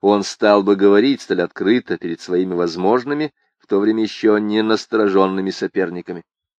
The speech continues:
Ведь, как правило, его противники начинали понимать неутолимость Сталина слишком поздно. Впрочем, сегодня уже нет необходимости изучать вопрос о сталинской неразборчивости в средствах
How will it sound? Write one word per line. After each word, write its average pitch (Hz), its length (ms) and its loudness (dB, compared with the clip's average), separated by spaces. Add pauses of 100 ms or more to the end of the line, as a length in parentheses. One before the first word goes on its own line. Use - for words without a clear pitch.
(560)
Ведь, 95 160 -2
как 110 240 0
правило, 107 420 4
его 110 220 2
противники 98 680 -4
начинали 95 420 -4
понимать 95 480 -2
неутолимость 104 600 -4
Сталина 101 400 -4
слишком 117 500 -10
поздно. 117 400 -6 (640)
Впрочем, 180 480 0
сегодня 90 420 -2
уже 82 160 -2
нет 127 300 -2
необходимости 156 680 -8
изучать 131 400 -4
вопрос 120 340 -6
о 110 80 -4
сталинской 113 540 -2
неразборчивости 101 920 -2
в 87 60 -10
средствах 95 600 -4